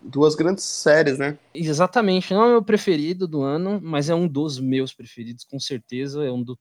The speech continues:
Speaker 2: é o top três, assim. Não, não escolheria ele como jogo do ano, já tô dando minha, minha, minha opinião aqui, mas, é, o Resident Evil dois realmente é um jogão, assim, um remake muito bem feito, não tinha jogado o original, então pra mim foi tudo muito novo, foi tudo muito bom.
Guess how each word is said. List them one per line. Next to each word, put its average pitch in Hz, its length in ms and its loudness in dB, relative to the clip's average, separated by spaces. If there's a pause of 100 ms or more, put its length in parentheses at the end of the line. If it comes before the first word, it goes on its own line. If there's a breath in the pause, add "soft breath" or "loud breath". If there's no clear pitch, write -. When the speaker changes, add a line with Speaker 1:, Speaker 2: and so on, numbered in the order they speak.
Speaker 2:
é - 40 -14
o 127 100 -10
top - 320 -6 (100)
três, 131 320 -2
assim. 123 380 -6 (100)
Não, 160 240 2
não 170 160 4
escolheria 165 400 2
ele 147 140 0
como 147 220 -4
jogo 135 200 -6
do 123 140 -10
ano, 139 200 -6
já 127 120 -10
tô 123 140 -18
dando 120 220 -8
minha, 117 340 -8
minha, 110 440 -16 (320)
minha 123 140 -8
opinião 131 480 -2
aqui, 131 240 -10
mas, 123 420 -6
é, 113 240 -2
o 135 260 -4
Resident 135 420 -2
Evil 147 200 -4
dois 135 220 -2
realmente 143 420 0
é - 20 -2
um 151 60 -2
jogão, 120 440 -4
assim, - 200 -20 (120)
um - 80 -20
remake 117 400 -10
muito 135 220 -10
bem 139 160 -6
feito, 127 400 -12
não 131 160 -6
tinha 143 180 -6
jogado 123 300 -4
o 120 60 -8
original, 110 540 -8 (180)
então 120 260 -8
pra 117 160 -6
mim 123 160 -4
foi 127 160 -10
tudo 127 260 -12
muito 131 300 -4
novo, 117 320 -8 (100)
foi 120 140 -10
tudo 131 220 -12
muito 131 240 -8
bom. 107 320 -4